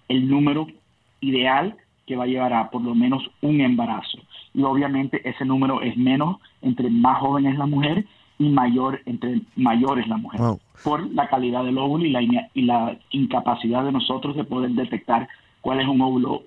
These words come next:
Speaker 1: bueno y un óvulo malo. Solo podemos ma-, eh, congelar los óvulos maduros.
Speaker 2: Ok, ok. Doctor, eh,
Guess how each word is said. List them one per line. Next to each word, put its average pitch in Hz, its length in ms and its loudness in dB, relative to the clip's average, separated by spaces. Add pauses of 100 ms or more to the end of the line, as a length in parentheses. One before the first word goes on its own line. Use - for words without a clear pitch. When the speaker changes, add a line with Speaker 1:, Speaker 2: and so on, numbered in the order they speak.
(140)
Speaker 1:
bueno 143 480 0
y 135 60 0
un 127 80 2
óvulo 120 280 2
malo. 120 460 2 (280)
Solo 127 280 -4
podemos 131 240 -2
ma-, 135 200 -2 (100)
eh, 120 280 -2
congelar 117 380 2
los 123 220 0
óvulos 117 340 0
maduros. 113 760 -2 (240)
Speaker 2:
Ok, 123 180 -2 (360)
ok. 131 200 0 (480)
Doctor, 143 500 4
eh, 147 220 2